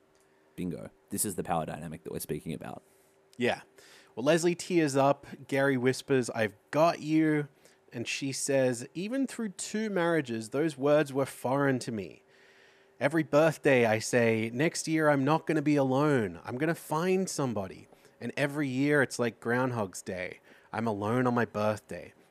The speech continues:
Speaker 2: and I don't wanna be alone anymore. You're everything I want,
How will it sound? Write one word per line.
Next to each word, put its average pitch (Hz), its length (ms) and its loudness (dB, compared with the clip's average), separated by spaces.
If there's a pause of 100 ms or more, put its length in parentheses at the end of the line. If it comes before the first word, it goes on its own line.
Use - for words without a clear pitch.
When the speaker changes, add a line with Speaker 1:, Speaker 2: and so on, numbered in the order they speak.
Speaker 2:
and 104 120 -8
I 113 80 -2
don't 127 260 0
wanna 131 160 -2
be 127 100 -2
alone 123 360 2
anymore. 95 440 -4 (320)
You're 123 160 -4
everything 160 520 2
I 143 80 2
want, 120 360 0